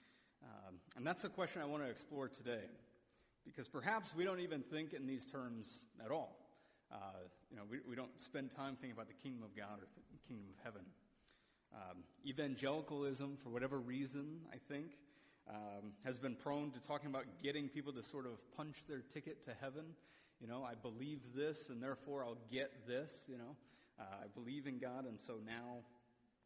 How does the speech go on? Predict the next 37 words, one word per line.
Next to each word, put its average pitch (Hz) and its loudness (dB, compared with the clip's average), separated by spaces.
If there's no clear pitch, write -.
now 113 -2
I 113 -4
will 110 -6
spend 113 -4
eternity 104 -4
with 90 -12
him." 131 -2
And 123 -4
the 113 -4
problem 247 8
with 175 6
that 156 6
is 131 0
not 190 2
so 185 0
much 147 0
in, 127 0
in 127 0
the, 110 -2
uh, - -6
in 120 -6
the - -10
words 156 0
that 123 2
are 104 0
said, 117 0
'cause 110 -10
that's 127 0
true. 220 2
If 120 -6
you 120 -2
believe 131 0
in 123 0
Jesus, 113 -6
then 117 -8
yes, 120 -4
you 127 -6